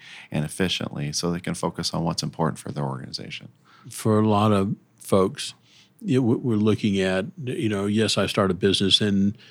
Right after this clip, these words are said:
Speaker 2: you have your dream
Speaker 1: Mm-hmm.
Speaker 2: and you have your core competencies,
Speaker 1: Mm-hmm.
Speaker 2: but, you know, maybe accounting's not it, or maybe marketing is not your thing, or,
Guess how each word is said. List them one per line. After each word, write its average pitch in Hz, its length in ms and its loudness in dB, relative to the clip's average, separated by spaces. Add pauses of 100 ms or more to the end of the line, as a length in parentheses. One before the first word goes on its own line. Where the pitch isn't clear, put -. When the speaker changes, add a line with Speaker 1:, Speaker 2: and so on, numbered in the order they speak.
(200)
Speaker 2:
you 104 120 0
have 110 180 4
your 92 100 4
dream 92 460 0 (220)
Speaker 1:
Mm-hmm. 107 140 2
Speaker 2:
and 107 120 6
you 101 80 4
have 98 140 0
your 90 80 0
core 92 200 0
competencies, 92 800 0
Speaker 1:
Mm-hmm. 117 120 -2 (220)
Speaker 2:
but, 101 360 6 (520)
you 107 100 -2
know, 98 80 2
maybe 98 420 4
accounting's 92 460 -2
not 92 240 -2
it, 98 320 2
or 90 100 2
maybe 90 280 2
marketing 95 480 2
is 90 180 2
not 92 300 -2
your 92 80 -4
thing, 90 440 0
or, 87 360 4